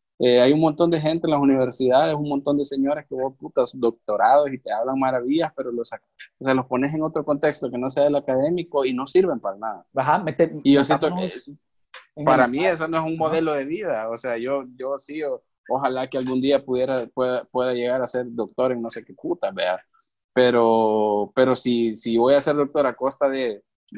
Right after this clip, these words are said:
Speaker 1: no puedo salir y tener una interacción en una fiesta o en no sé dónde con alguien, con gente
Speaker 2: Ajá.
Speaker 1: normal, para mí es un precio demasiado alto, ¿verdad?
Speaker 2: No tengo manera
Speaker 1: Ajá.
Speaker 2: de conciliar o llegar a solución de problemas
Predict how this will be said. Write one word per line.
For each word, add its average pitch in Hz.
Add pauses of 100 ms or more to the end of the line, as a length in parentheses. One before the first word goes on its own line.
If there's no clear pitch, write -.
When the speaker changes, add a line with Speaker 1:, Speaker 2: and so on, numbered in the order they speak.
(140)
Speaker 1:
no 131
puedo 143
salir 135
y 123
tener 120
una 131
interacción 127
en 120
una 123
fiesta 127
o 110
en 113
no 117
sé 131
dónde 123
con 104
alguien, 120
con -
gente 117
Speaker 2:
Ajá. 120
Speaker 1:
normal, 131 (300)
para 110
mí 117
es 135
un 131
precio 139
demasiado 123
alto, 110
¿verdad? 87
Speaker 2:
No 139
tengo 165
manera 156
Speaker 1:
Ajá. 156
Speaker 2:
de 143
conciliar 143
o 139
llegar 127
a 143
solución 135
de 143
problemas 127